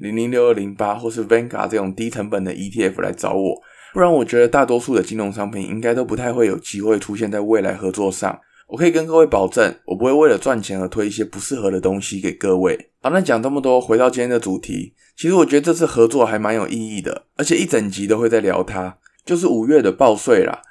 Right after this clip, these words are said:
这次的合作就是来自财政部、中区国税局、东山基征所的统一发票推行暨波克梦购租税的宣导活动。当下我接到这个邀约，其实是蛮两难的，一方面当然很开心，就前面说的一种被认可的感觉嘛，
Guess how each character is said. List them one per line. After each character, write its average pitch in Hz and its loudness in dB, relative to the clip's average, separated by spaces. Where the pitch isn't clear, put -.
这 196 0
次 185 -4
的 131 6
合 120 4
作 135 2
就 127 -6
是 131 -10
来 98 -4
自 110 -8
财 104 -8
政 120 -2
部、 117 -2
中 110 -4
区 120 -6
国 98 -2
税 107 2
局、 92 -6
东 104 -2
山 113 -2
基 113 -8
征 117 2
所 101 -4
的 92 0
统 98 -6
一 107 -4
发 110 0
票 110 -2
推 107 -2
行 98 -4
暨 101 -8
波 104 -4
克 120 -2
梦 117 -2
购 107 2
租 110 -4
税 110 2
的 - -4
宣 110 -4
导 98 0
活 95 -8
动。 101 0
当 170 -2
下 185 4
我 123 6
接 117 0
到 120 4
这 127 -4
个 120 -2
邀 117 4
约， 117 4
其 110 -2
实 101 -4
是 117 -10
蛮 98 -4
两 95 -4
难 69 -12
的， - -6
一 - -10
方 156 2
面 165 0
当 143 4
然 131 2
很 98 -6
开 104 -2
心， 101 -8
就 107 0
前 101 -6
面 110 -2
说 98 0
的 120 2
一 - -2
种 92 -6
被 107 0
认 113 0
可 104 -4
的 92 -4
感 87 -8
觉 - -8
嘛， - -12